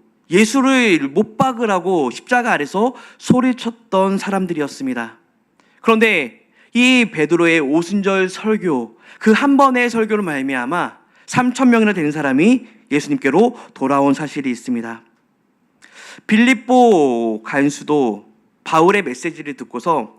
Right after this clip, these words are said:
현장에서 즉시 구원을 받았습니다. 그는 로마 군-, 군인으로서 회당에 다닌 적도 없고 성경을 본 적도 없습니다. 그리고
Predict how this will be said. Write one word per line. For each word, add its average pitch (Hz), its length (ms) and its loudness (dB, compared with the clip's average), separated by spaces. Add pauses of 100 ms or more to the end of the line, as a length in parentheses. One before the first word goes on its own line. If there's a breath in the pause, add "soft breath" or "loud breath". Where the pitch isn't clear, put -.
(140)
현장에서 208 720 0 (160 loud breath)
즉시 226 720 -2
구원을 147 600 0
받았습니다. 131 680 -8 (840 soft breath)
그는 233 240 4
로마 220 460 2
군-, 175 320 -4
군인으로서 170 800 -2 (540 loud breath)
회당에 247 460 2
다닌 156 300 -6
적도 156 280 -8
없고 156 400 -6
성경을 226 680 -4
본 165 200 -2
적도 185 340 -12
없습니다. 123 560 -10 (1900)
그리고 180 600 -2